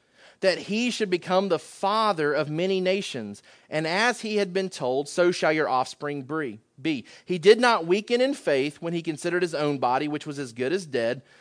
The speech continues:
since he was about a hundred years old, or when he considered the barrenness of Sarah's womb. No unbelief made him waver concerning the promise of God, but he grew strong in his faith as he gave glory to God,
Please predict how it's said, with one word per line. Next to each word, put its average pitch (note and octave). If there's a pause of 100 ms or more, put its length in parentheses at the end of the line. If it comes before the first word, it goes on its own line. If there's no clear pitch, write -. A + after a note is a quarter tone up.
(120)
since A#3
he G#3+
was G3
about F3+
a F3+
hundred E3+
years E3+
old, B2
or A#3+
when G#3
he G#3
considered G3
the F3+
barrenness E3+
of D#3
Sarah's C#3+
womb. B2 (560)
No E3
unbelief E3
made D3
him C3+
waver C3
concerning C3+
the A#2+
promise B2+
of B2+
God, G#2+ (680)
but D3+
he D3+
grew C#3
strong D#3+
in D#3+
his C#3+
faith D#3+
as C3
he C3
gave C3
glory C3+
to D#3
God, A2+